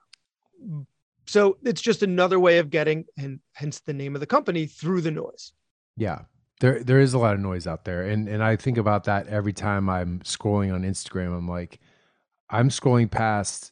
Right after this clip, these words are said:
Speaker 2: all this stuff that somebody found important enough to post, and it, and I just don't have the time or energy or interest to, like, engage with it. And so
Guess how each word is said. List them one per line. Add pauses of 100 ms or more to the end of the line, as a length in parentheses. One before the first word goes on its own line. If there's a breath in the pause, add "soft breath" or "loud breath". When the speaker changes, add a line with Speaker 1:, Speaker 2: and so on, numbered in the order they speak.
(140)
Speaker 2:
all
this
stuff
that (760)
somebody
found
important
enough
to
post, (500 soft breath)
and
it,
and (400)
I
just
don't
have
the
time
or
energy
or
interest
to,
like, (380)
engage
with
it. (260)
And (640 soft breath)
so